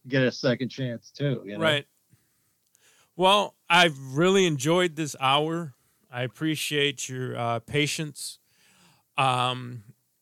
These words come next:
Speaker 2: I'll give you the last voice on this, and also, um,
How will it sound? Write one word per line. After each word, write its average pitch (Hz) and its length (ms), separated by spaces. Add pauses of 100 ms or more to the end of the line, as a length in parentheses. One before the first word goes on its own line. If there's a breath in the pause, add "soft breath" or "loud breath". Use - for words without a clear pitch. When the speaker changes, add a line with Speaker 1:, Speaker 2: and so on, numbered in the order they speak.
(720)
Speaker 2:
I'll 196 160
give 226 180
you 226 100
the 202 140
last 175 380
voice 160 380
on 202 160
this, 208 260
and 143 100
also, 143 840
um, 120 560